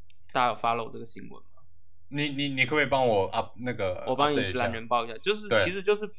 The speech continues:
Speaker 1: 台北市的林森北有发生火灾。
Speaker 2: 嗯。
Speaker 1: 可是发生火灾的时候是他们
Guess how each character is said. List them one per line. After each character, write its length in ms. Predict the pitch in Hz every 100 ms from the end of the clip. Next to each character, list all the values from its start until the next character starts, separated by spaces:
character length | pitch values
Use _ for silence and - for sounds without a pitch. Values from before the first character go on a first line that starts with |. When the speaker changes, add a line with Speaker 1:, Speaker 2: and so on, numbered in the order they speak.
| -
Speaker 1:
台 140 | - 156
北 120 | 147
市 140 | 156
的 120 | 143 117
林 160 | 120
森 160 | 131 131
北 100 | 85
有 180 | 67 -
发 160 | - 117
生 220 | 117 104 -
火 160 | -
灾。 320 | - 73 - - - - - -
Speaker 2:
嗯。 280 | 107 104 87 - - - - -
Speaker 1:
可 140 | -
是 260 | 135 180 - - - - - - -
发 160 | 170
生 100 | 185
火 160 | 175 110
灾 160 | 123 120
的 40 |
时 80 | 120
候 80 | 123
是 140 | 143
他 180 | - 143
们 160 | 127